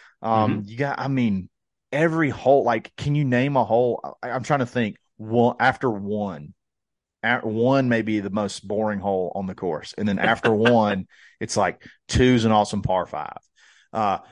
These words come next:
Speaker 1: three's an awesome short par four. Four, I mean, you got just, you got just hole after hole of just all, like, perfection, like, just awesome golf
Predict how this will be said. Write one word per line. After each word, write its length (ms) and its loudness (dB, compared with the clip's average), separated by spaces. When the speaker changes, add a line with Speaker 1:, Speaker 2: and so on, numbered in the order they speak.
Speaker 1:
three's 640 2
an 320 0
awesome 360 0
short 320 -4
par 200 -4
four. 320 -8
Four, 320 4
I 60 4
mean, 220 2
you 100 -6
got 320 -2
just, 380 -8
you 140 -4
got 240 2
just 320 -4
hole 640 6
after 260 0
hole 540 2
of 120 -4
just 260 -8
all, 320 4
like, 240 -4
perfection, 1200 0
like, 300 -4
just 340 -4
awesome 600 4
golf 520 4